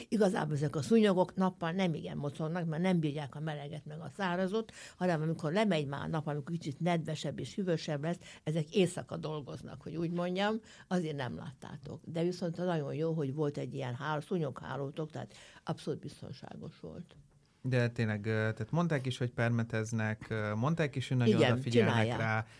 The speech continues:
Speaker 2: Tényleg a szálláson, ami olyan területen volt ott Baldahinnal, tehát jött, jött délután a hölgy, bekopogott,
Speaker 1: Igen.
Speaker 2: ö, szobaszervíz, és akkor lehajtotta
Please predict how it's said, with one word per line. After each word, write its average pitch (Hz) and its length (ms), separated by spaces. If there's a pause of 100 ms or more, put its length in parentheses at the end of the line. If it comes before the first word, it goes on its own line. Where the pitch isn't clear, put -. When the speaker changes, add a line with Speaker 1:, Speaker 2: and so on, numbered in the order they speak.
(260)
Speaker 2:
Tényleg 139 240
a 113 40
szálláson, 139 580
ami 123 240
olyan 117 320
területen 117 500
volt 110 240
ott 104 100
Baldahinnal, 123 720
tehát 123 140 (200)
jött, - 140
jött 135 180
délután 120 480
a 110 160
hölgy, 180 340 (420)
bekopogott, 131 800
Speaker 1:
Igen. 120 120
Speaker 2:
ö, 110 80
szobaszervíz, 139 920
és - 160
akkor 123 200
lehajtotta 113 840